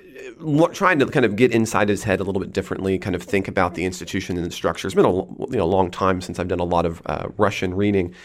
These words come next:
And so you, you had mentioned there, Ken, about Putin stepping down. And, and one of the things that seems likely is that's not in his institutional D N A, neither in the institutional D N A nor in his D N A. And I wonder how threatening,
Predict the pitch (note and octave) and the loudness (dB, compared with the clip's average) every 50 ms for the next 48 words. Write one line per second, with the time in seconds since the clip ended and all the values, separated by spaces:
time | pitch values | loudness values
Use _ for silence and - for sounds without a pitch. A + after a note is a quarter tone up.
0 | - - - - - - - - - - _ _ _ _ - A#2 A2+ A2 - B2 | -20 -20 -20 -20 -18 -20 -20 -20 -20 -20 _ _ _ _ 0 2 2 4 4 6
1 | B2+ B2 - A#2 C3 C3 A2+ A2 A#2+ C#3 C#3 C#3 - C3 A2+ A2 A2 G#2+ G#2 G2+ | 4 4 4 4 4 4 6 6 6 4 4 4 2 2 4 6 6 6 6 4
2 | F#2+ - - A#2 G#2 G2 G2 G2 F#2+ F#2+ F2 F#2+ F#2 F2+ F2+ - - - B2 A2 | 2 0 0 2 2 4 4 4 2 2 0 0 0 0 0 -2 -2 0 0 0
3 | - G2 F#2 - - - F#2 - F#2+ F#2+ F#2 F#2 F#2+ G2 G2+ F#2+ F2+ E2 E2+ F2+ | 0 -2 -4 0 0 0 2 2 2 0 2 4 6 6 6 6 4 4 2 2
4 | F2+ C#3 B2+ A#2 G#2+ G#2 A2+ C3+ D#3 D#3 C3+ A#2+ A2+ G#2 - - A2+ A2+ A2+ G#2+ | 2 4 4 4 4 4 4 4 4 2 0 0 -4 -4 0 2 2 4 4 2
5 | G2+ G2 G2 F#2 - - G#2+ G#2 G2+ F#2+ F#2 F2 G2+ G#2 G2+ - - A2 G#2+ G2+ | 0 -4 -8 -8 -4 0 0 0 0 0 0 2 2 2 2 2 0 -2 0 0
6 | F#2 E2+ G2+ G2 - - G2+ G2 G2 G#2+ A2 A2 G2+ - - _ _ _ _ _ | 0 0 -2 -2 -2 -2 -2 0 2 4 4 2 2 0 -4 _ _ _ _ _
7 | _ _ _ _ _ _ - A2 A2 A2 G#2+ G#2+ G#2+ G#2 G#2 G#2 G#2 G2+ F#2+ - | _ _ _ _ _ _ 0 2 4 4 4 4 4 4 4 2 2 0 -2 -4
8 | - _ _ _ _ _ - A#2+ A#2+ G#2+ - A2+ A#2 A#2 - - - - A#2 A2 | -8 _ _ _ _ _ -2 0 0 0 2 0 -2 -2 -2 -4 -2 2 2 2
9 | - - G#2 G2 F#2+ F2+ F2 F#2+ G2 F#2+ F2+ F2 F2+ F#2 - B2 C3+ E3+ E3+ D#3 | 2 2 2 2 2 0 0 0 0 0 2 2 2 2 4 4 4 6 6 4
10 | A#2+ B2 B2 A2 G2 B2 B2 A#2+ A#2+ - - E3+ F3 E3+ - A2 G2 F#2 F2+ E2+ | 4 4 4 4 2 2 0 -2 -6 -4 -2 0 0 0 0 0 -2 -2 -2 -2
11 | F#2 F#2 F2 F2 F2+ F2 F2+ F2 F2+ F#2+ G#2+ G#2+ G#2 G#2+ - F#2+ F#2+ F2+ G2 A2+ | -4 -4 -4 -4 -4 -2 -2 -2 -2 0 0 0 0 0 -2 -2 -4 -2 0 0
12 | B2+ C3 G#2 G2+ F2+ F#2 F2 E2+ E2 D#2+ D#2 D#2 D#2 D#2+ F2+ - - _ _ _ | 0 0 -2 -4 -6 -6 -6 -4 -6 -6 -6 -4 -4 -6 -6 -8 -12 _ _ _
13 | _ _ _ _ _ _ _ _ - A#2 B2 B2+ B2+ B2+ B2 C#3+ D3 D3+ C#3 C#3 | _ _ _ _ _ _ _ _ -2 0 4 4 4 4 4 4 2 4 4 4
14 | C3+ B2+ A#2 A#2 B2 A2 A#2 A2+ A2+ G#2+ - - - - - A#2 G#2+ G#2 B2+ B2 | 4 4 4 4 4 4 6 6 4 4 2 -4 -16 -10 -6 -2 2 2 2 2
15 | A#2 A#2+ A#2 A2 G#2+ G#2 G2+ G2 F#2+ F#2 - | 2 2 4 4 4 4 2 0 -2 -4 -8